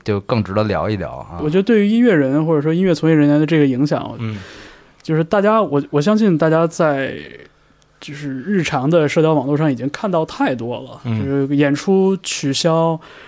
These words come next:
Speaker 2: 然后推迟，呃，海外艺人的行程也都纷纷就 cancel 掉了。
Speaker 3: 取消了，对。
Speaker 2: 对。
Speaker 1: 对，然后还有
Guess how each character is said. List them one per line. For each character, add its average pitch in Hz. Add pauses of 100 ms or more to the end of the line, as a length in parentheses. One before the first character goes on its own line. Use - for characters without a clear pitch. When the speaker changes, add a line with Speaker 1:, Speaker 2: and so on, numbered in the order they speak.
(220)
Speaker 2:
然 139
后 143
推 196
迟， 165 (500)
呃， 131
海 143
外 175
艺 170
人 147
的 151
行 147
程 143
也 131
都 143
纷 143
纷 156
就 139
cancel 147
掉 147
了。 139
Speaker 3:
取 123
消 123
了， 110
对。 110
Speaker 2:
对。 135
Speaker 1:
对， 104
然 110
后 120
还 117
有 90